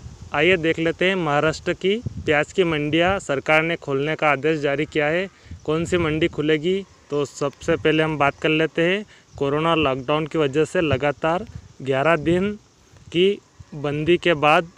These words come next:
एशिया की सबसे बड़ी प्याज मंडी को एक बार फिर खोल दिया गया है।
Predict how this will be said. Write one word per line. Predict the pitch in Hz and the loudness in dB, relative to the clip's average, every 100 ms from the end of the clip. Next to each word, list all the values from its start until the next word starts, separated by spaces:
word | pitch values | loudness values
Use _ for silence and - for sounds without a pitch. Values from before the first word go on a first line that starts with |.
| 160 | -4
एशिया | 143 - 175 | -4 0 -2
की | 156 170 | 0 -2
सबसे | 151 - 175 | -4 -4 -4
बड़ी | 151 156 165 | 0 2 0
प्याज | - 147 147 | 2 2 2
मंडी | 143 147 147 165 | -2 -4 -2 -2
को | 180 143 | 0 0
एक | 139 131 | -2 -2
बार | 151 156 - | 0 0 -2
फिर | 170 175 - - - - - | -4 -4 -10 -20 -20 -20 -8
खोल | - 160 | -2 0
दिया | 151 165 | 2 2
गया | 156 151 151 | 2 2 0
है। | 170 208 | 0 -4